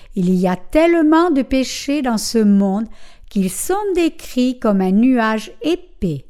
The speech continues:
Nous commettons tellement de péchés dans ce monde que le Seigneur compare cela à un nuage épais.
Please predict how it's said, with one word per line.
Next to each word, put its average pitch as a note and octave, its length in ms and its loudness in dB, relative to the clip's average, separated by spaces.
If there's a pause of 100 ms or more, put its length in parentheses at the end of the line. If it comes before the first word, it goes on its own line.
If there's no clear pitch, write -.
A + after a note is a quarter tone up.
(840)
Nous E3+ 100 -4
commettons B3+ 680 0
tellement D4+ 540 2
de A#3+ 140 0
péchés B3 540 -2
dans A3 180 -2
ce A3 200 -4
monde G3 480 0 (400)
que F#3+ 100 -2
le C#4 220 4
Seigneur E4 680 2
compare B3 500 -2
cela A#3+ 720 -2
à F#3+ 120 -2
un F#3+ 160 2
nuage G#3+ 540 0 (100)
épais. E3 560 -6